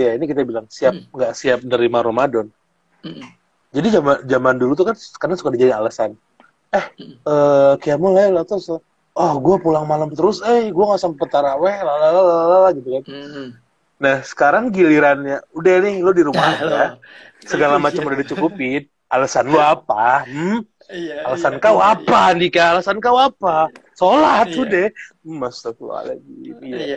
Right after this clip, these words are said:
Speaker 1: ya, itu
Speaker 2: iya,
Speaker 1: bener,
Speaker 2: bener,
Speaker 1: bener,
Speaker 2: iya.
Speaker 1: bener.
Speaker 2: Itu, ya, makanya, di se-, ya tadi, ya, itu ya, apa namanya? Ya, kita semua apa surahnya? "Inna ma'al usri yusran, inna ma'al usri yusran." Ya. Bersama
Speaker 1: Hmm.
Speaker 2: kemudahan, itu, ya punten kalau yang gua tahu,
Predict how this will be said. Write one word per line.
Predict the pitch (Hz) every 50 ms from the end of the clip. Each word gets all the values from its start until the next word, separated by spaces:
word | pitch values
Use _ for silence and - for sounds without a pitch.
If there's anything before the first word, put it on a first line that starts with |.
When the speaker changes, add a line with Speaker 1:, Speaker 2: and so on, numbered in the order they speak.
| 135 139
Speaker 1:
ya, | 143 156
itu | 165 160
Speaker 2:
iya, | 165 180 175
Speaker 1:
bener, | 180 185 170
Speaker 2:
bener, | 170 156
Speaker 1:
bener, | 156 160 147
Speaker 2:
iya. | 147 -
Speaker 1:
bener. | - 131 139 - _ _ - - _ - 220
Speaker 2:
Itu, | - 202 190 214 240 - 185
ya, | 170 190
makanya, | 202 226 226 - - - - - _
di | - 160
se-, | 185 190 - _ _
ya | - 139 147
tadi, | 165 165 160 156 147 139
ya, | 135 147 180 202 208 202 202 190 - - - _ _ _ _ _ _ _ _ _ _ _ _ _ _ _
itu | 165 185 185 160 131 127
ya, | 127 135 -
apa | - 156 143
namanya? | 139 127 127 131 139 147 147 _ _ _ _ _ _ _ _ _ _ _ _ _ _ _ _ _ _ _ _
Ya, | - - 127 127
kita | - 139
semua | 131 - 156 147 131 123
apa | - 135
surahnya? | 127 - 131 127 127 123 120 120 120 131
"Inna | 135 131 135 135 127
ma'al | 123 123 131 139
usri | 123 - - 135 131
yusran, | 120 - - 147 156 151 151
inna | 139 131 127
ma'al | 123 120 123 123 139 127
usri | - _ 143
yusran." | 135 - - - - _ _ _
Ya. | - - 135 - _ _ _ _ _ _ _ _ _ _ _ _ _ _ _ _ _
Bersama | - - - 156 139 147 135
Speaker 1:
Hmm. | 117
Speaker 2:
kemudahan, | 113 - 135 135 131 123 139 151 165 160 - - _ _ _ _ _ _ _ _ _ -
itu, | 143 - 165 175 180 _ _ _ -
ya | 147 139 -
punten | - 151 147 151 139 135
kalau | 135 131 131
yang | 131 131
gua | 131 139 147 - - _ _ _ _ _ _ _ _ -
tahu, | 131 139 147